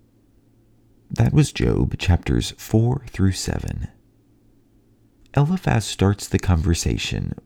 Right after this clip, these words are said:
by suggesting that Job should accept this suffering as discipline from God. Job, however,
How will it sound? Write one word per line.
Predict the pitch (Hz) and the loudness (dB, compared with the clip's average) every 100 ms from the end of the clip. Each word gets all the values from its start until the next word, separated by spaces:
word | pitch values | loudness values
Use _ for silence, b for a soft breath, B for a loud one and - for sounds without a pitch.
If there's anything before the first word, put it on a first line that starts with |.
| - | -2
by | 98 | 0
suggesting | 98 - 104 - 147 - - 147 | 2 0 0 0 -2 -4 -4 -2
that | 135 - | -2 -4
Job | 107 98 92 98 - | 0 2 4 2 -2
should | - 87 - - | 0 0 0 -4
accept | 87 - - 170 - - | -4 -4 -6 -6 -6 -6
this | 95 107 - | -4 -4 -6
suffering | - - - 60 60 58 - b b b b | -6 -4 -4 -4 -4 -6 -10 b b b b
as | 107 92 | -2 0
discipline | 101 139 - - - 104 | -2 -2 2 0 2 -2
from | 95 92 80 | 0 -2 0
God. | 71 50 50 - - _ _ _ _ _ _ _ _ _ _ _ _ _ _ _ _ _ _ - | -4 -4 -8 -12 -16 _ _ _ _ _ _ _ _ _ _ _ _ _ _ _ _ _ _ -6
Job, | 92 127 151 127 - - | 2 2 2 -2 -6 -6
however, | - 64 55 50 80 | -4 -2 -2 -4 -6